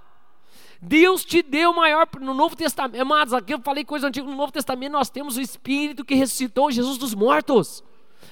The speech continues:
Maior é o que está em nós do que aquele que está no, no mundo. Eu não tenho que temer a Babilônia, não tenho que cair nesse negócio de vitimismo.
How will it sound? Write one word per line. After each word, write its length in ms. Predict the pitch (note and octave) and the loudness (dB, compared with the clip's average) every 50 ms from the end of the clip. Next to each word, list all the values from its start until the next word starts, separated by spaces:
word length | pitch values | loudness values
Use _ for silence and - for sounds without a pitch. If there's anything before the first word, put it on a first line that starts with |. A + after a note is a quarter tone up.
| - - - | -20 -12 -2
Maior 440 | G3 C4 C4 B3 B3 A#3+ C4+ C#4+ D4 | 2 2 2 2 4 2 2 2 2
é 60 | D4 | 0
o 20 | |
que 80 | D4 - | -2 -2
está 200 | - - D4 C#4 | -10 -8 -8 -6
em 80 | C#4 | -2
nós 260 | B3 B3 C#4 D4 D4+ B3 | 2 4 4 4 2 0
do 60 | A#3 | -4
que 60 | C4+ | -6
aquele 180 | - C#4 C#4 G#3+ | -6 -6 -6 -6
que 60 | A#3+ | -8
está 220 | - - C#4+ C#4+ | -4 0 0 2
no, 240 | D4+ E4 F#4 G#4 - - - - - - - - - - - - - - - - - | 4 4 4 4 4 0 -10 -20 -20 -20 -20 -20 -20 -20 -20 -20 -20 -20 -16 -4 0
no 120 | E4 F4 | 0 0
mundo. 320 | E4 C4 D4 F4 F#4+ F#4 | 0 0 0 0 2 2
Eu 60 | E4 D4 | 2 4
não 220 | D#4 F4+ F#4+ - | 4 4 2 2
tenho 260 | - - D4 E4 F4+ | -2 -4 -2 -2 -2
que 60 | - | -4
temer 300 | - - E4 D4 C#4 D4 | 0 0 0 0 2 0
a 60 | D#4+ E4 | 0 2
Babilônia, 440 | E4+ D#4+ C#4+ C4+ B3+ C#4 D#4+ E4+ | 0 0 -2 0 -2 -2 -2 -2
não 100 | E4+ D#4+ | -2 -6
tenho 160 | C4 D#4+ D#4+ C4 | -6 -6 -8 -8
que 80 | E4 | -8
cair 300 | - - E4 D4 C#4 D4 | -6 -4 -4 -4 -4 -4
nesse 160 | D#4+ E4+ C4+ | -4 -6 -6
negócio 220 | C4 D4+ D4 D4 B3+ | -4 -2 -2 -2 0
de 40 | A#3+ | -2
vitimismo. 600 | D4 - C4 B3 D4 E4 F4+ F4 D4+ A#3+ E3+ | -6 -8 -8 -6 -2 -2 -2 -2 -2 -4 -4